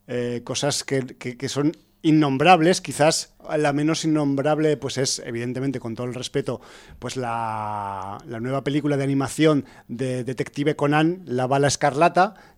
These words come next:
que, que, bueno, pues, está dirigida por Tomoka Nagaoka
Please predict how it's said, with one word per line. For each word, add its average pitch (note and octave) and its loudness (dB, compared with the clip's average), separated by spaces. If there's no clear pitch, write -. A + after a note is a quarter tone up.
que, A#2 -6
que, A#2 -8
bueno, C3 -4
pues, G#2+ -10
está A#2 -8
dirigida A#2+ -6
por A#2+ -6
Tomoka C3 -2
Nagaoka D#3 4